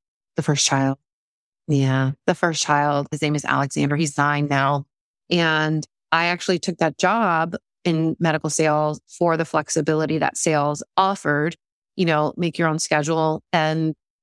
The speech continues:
it really wasn't, because the more successful you are in sales, there's,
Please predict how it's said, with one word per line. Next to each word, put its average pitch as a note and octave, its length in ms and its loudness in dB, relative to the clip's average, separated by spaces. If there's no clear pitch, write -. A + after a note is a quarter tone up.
it F3+ 120 2
really F3+ 220 0
wasn't, E3 400 0
because D#3+ 420 -2
the F3+ 60 0
more E3+ 180 0
successful D#3+ 580 -2
you D#3+ 220 -2
are D#3+ 240 0
in D#3 140 -4
sales, F#3 840 -2
there's, D#3+ 420 -2